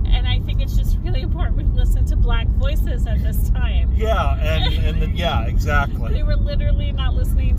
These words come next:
Speaker 1: to the black voices in the room.
Speaker 2: Yeah.
Speaker 1: Um, which is, you know, a mistake that happens quite frequently, not listening to the black voices in the room. Uh, which, you know, we, we live in a very white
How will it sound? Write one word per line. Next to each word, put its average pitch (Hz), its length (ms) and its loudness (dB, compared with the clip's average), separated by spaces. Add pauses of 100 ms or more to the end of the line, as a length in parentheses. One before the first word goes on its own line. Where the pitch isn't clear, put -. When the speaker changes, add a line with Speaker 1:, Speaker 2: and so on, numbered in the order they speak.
Speaker 1:
to - 60 0
the - 100 0
black - 320 0
voices - 440 2
in - 100 -2
the - 80 -2
room. - 500 0
Speaker 2:
Yeah. 151 360 0 (220)
Speaker 1:
Um, - 580 0 (380)
which - 260 2
is, - 380 2
you - 160 0
know, 262 360 0 (100)
a 247 80 -2
mistake - 500 2
that 262 140 -2
happens 214 440 -2
quite - 260 2
frequently, - 680 0 (220)
not - 220 2
listening - 400 -2
to - 100 -4
the - 80 0
black 214 240 2
voices - 420 0
in - 80 0
the - 80 -2
room. - 840 -2
Uh, - 460 -2 (260)
which, - 220 0 (680)
you - 80 -2
know, - 340 0 (500)
we, - 300 2 (100)
we - 160 -6
live - 220 -2
in - 80 -2
a - 140 -2
very - 680 -2
white - 640 0